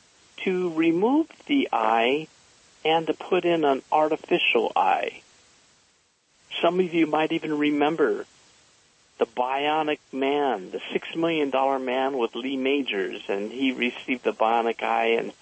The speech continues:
he was able to see better than humans. Well, even though they are doing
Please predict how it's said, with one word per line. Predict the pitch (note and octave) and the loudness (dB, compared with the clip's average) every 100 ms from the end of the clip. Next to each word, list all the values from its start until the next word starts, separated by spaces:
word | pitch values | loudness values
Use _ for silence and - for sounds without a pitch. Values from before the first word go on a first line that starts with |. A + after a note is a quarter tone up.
| - - _ | -20 -20 _
he | - D#3+ | -6 -2
was | D3+ C3 | 0 0
able | C3+ C3 B2 | 0 0 -2
to | B2 - | -4 -6
see | C3+ A2+ | -10 -2
better | A#2+ B2 B2+ | 0 2 0
than | A#2+ A2+ | -2 -2
humans. | C3 C3 A2+ - - - - - - - _ _ _ _ _ _ _ _ _ - | 0 0 0 -4 -8 -18 -20 -20 -20 -20 _ _ _ _ _ _ _ _ _ -8
Well, | D3+ E3 | -4 -2
even | G#3 B3 C4 | -2 -2 0
though | A3 G#3+ | 0 0
they | G3 E3+ E3 - | -2 -2 -2 -2
are | D#3+ F3 D#3+ C3+ | -2 0 -2 -2
doing | C#3 D#3 C3+ G2+ | -2 0 0 -2